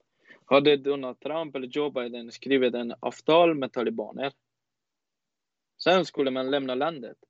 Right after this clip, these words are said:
då skulle man få ett annat resultat. Innan man skriver ett avtal med talibaner så hörde talibaner att U S A är på väg att lämna landet.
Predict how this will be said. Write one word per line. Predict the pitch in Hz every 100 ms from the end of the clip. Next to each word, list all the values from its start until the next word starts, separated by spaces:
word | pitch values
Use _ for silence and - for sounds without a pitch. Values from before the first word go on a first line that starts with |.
| _ _ _ _ _ _ _ _ -
då | 135
skulle | 135 127
man | 120 113
få | 120
ett | 113 110
annat | 123 120 110
resultat. | 113 120 110 135 - _ _ _ _ _ _ _ _ _ _ _ _ _ _ _ _ _ _ -
Innan | 175 165 156
man | 147
skriver | - 165 165 135
ett | 135 135
avtal | 131 - 170 170
med | 143
talibaner | 131 113 117 110 110 123 _ _
så | - 135
hörde | 160 147 131
talibaner | 135 123 123 156 151
att | 120 -
U | 123
S | -
A | 123
är |
på | - 123
väg | 123 120
att | 120
lämna | 127 123
landet. | 123 175 151 -